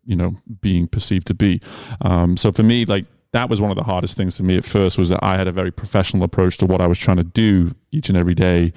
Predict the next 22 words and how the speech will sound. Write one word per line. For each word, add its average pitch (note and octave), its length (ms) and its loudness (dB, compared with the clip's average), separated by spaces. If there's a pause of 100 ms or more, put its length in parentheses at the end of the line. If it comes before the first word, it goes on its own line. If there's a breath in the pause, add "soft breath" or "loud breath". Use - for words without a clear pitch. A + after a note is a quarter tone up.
(360 loud breath)
surrounded F#2+ 360 2
by F#2 100 2
a F2+ 60 0
lot F#2 140 -2
of F#2 80 -4
people F#2+ 240 -4
that, F#2 160 0
one, G#2+ 340 0
I F#2+ 60 -4
didn't F#2+ 180 -4
feel F#2+ 300 0
were F#2 120 2
taking F2+ 640 -4 (640 soft breath)
the F#2+ 220 2
opportunity F2+ 760 2 (160)
as B2+ 100 -4
seriously B2+ 460 0
as F2 100 -6
I E2+ 140 -4
was, E2+ 240 -2
but - 220 -8
two, G2+ 500 4